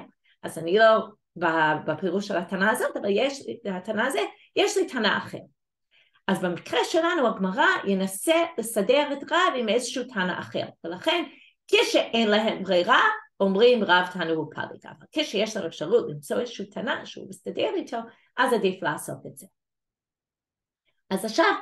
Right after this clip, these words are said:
הגמרא, זה עד סוף הדף וגם קצת לדף מחר, ננסה להבין כפי מי פוסק רב. רב כמן אמרא לשמעתי. כפי איזה תנא הוא אמר את דבריו, שהשבעים עולה לכאן ולכאן. עכשיו,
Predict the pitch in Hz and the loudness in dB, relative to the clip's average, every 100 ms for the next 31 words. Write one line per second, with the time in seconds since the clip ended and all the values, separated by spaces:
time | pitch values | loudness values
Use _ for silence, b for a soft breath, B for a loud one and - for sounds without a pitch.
0 | - 190 208 214 254 - - _ _ _ | -4 0 2 4 4 2 -6 _ _ _
1 | _ 196 285 - - - 220 214 - 220 | _ 0 0 0 -6 2 2 2 -2 -2
2 | 165 208 226 220 165 151 170 180 - _ | 0 2 2 2 -2 0 0 -2 -6 _
3 | - 170 - 156 160 - 147 - 359 359 | 0 0 0 -4 -4 -6 -12 0 2 2
4 | B B B 165 185 277 269 165 165 214 | B B B -10 -2 0 2 0 0 0
5 | 208 208 190 - 208 196 170 165 165 - | 0 -4 -10 -4 -2 0 -2 -4 -10 -10
6 | 147 147 - - - _ _ _ _ _ | -10 -12 -18 -18 -18 _ _ _ _ _
7 | _ - 285 427 - 262 196 220 247 - | _ -2 2 2 2 0 4 4 4 0
8 | 180 175 175 - - - - _ _ _ | -2 0 -2 -2 -12 -16 -18 _ _ _
9 | - - 480 480 440 427 403 208 175 180 | -4 0 0 -2 -2 0 2 2 2 0
10 | 202 240 226 214 196 - - 147 156 - | -2 -2 -2 0 0 -2 -6 -8 -8 -12
11 | 160 165 269 311 208 180 175 - 151 143 | -14 -8 -4 -2 0 0 -2 -4 -8 -8
12 | - _ _ - | -12 _ _ -2